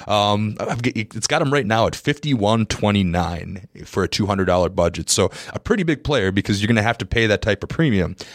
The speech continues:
He's a player that I would nominate on my first time through. I wanna get him off the board, and I want another owner to spend fifty dollars, fifty-five dollars, maybe sixty dollars on him,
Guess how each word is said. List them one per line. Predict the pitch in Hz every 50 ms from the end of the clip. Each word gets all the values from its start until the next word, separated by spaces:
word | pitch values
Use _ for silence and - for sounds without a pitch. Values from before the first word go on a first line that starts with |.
| - - - - _ _
He's | - - 220 240 208
a | 208
player | - - 156 147 139
that | 123 190 -
I | - 104 123 139
would | 143 135 127 117
nominate | 110 110 107 110 110 104 104 107 104 98 - _ -
on | 110 110
my | 107 101 92
first | - 113 107 - -
time | - 107 98 92
through. | 82 - - 87 85 80 - - - - -
I | - 127
wanna | 156 160 151
get | 143 156 151
him | 120 127
off | 139 139 135 -
the | 127
board, | 117 117 110 110 110 104 104 - - - -
and | 107 101
I | 101 101
want | 107 107 101
another | 95 98 107 117 117 113 110
owner | 107 110 107 104
to | 95
spend | - - - 101 92 87
fifty | - 107 95 - 101
dollars, | 95 95 95 95 95 92 95 92 -
fifty-five | - 110 101 - 90 - - 113 107 107 104 101
dollars, | 107 104 104 104 104 98 90 - -
maybe | 90 92 90 92
sixty | - - 123 113 - - 120
dollars | 107 104 101 107 104 92 -
on | 110 120 127 127
him, | 107 101 101 104